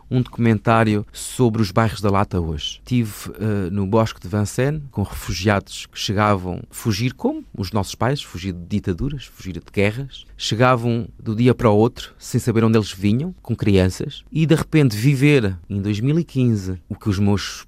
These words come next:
pais, os meus avós viveram cinquenta anos atrás, foi um choque. Foi um choque de ver crianças de meses com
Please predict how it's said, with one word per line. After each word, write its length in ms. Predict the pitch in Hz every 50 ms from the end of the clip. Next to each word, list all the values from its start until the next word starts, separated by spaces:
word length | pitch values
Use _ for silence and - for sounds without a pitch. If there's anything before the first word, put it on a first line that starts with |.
| - -
pais, 340 | - 113 123 123 117 101
os 80 | 110 104
meus 180 | 104 107 95 107
avós 300 | 101 104 113 117 117 -
viveram 540 | 98 85 85 107 120 120 110 104 98 - -
cinquenta 580 | - - - 98 85 - - 135 143 151 143 123
anos 200 | 117 117 98 -
atrás, 320 | 92 - 95 92 95 92 -
foi 200 | - - 120 120
um 60 | 113
choque. 360 | - - 139 127 - - -
Foi 140 | - - 190
um 40 | 165
choque 300 | - - 185 175 - -
de 80 | - 117
ver 100 | 127 123
crianças 680 | - 123 123 117 117 113 117 - - 113 101 - -
de 60 | 107
meses 720 | 107 107 107 104 110 120 123 135 139 131 - - - - - - - - -
com 460 | - - 123 117 113 110 107 104